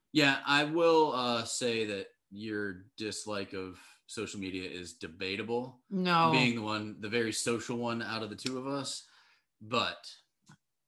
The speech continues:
Speaker 1: I'm not going to get into that conversation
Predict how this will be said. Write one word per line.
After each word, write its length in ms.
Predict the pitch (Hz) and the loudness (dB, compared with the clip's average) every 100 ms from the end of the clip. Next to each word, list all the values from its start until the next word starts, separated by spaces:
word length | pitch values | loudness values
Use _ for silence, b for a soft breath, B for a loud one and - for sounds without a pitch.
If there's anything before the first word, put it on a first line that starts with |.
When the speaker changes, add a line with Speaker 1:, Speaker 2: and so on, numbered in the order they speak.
| _ _ - | _ _ -6
Speaker 1:
I'm 180 | 104 101 | -4 -4
not 240 | 92 - | -6 -8
going 220 | 101 90 | -10 -10
to 80 | 90 | -10
get 120 | 95 | -10
into 200 | 85 82 | -10 -10
that 240 | 85 85 - | -10 -10 -10
conversation 800 | 80 71 - 65 65 - 69 | -14 -14 -14 -14 -16 -18 -20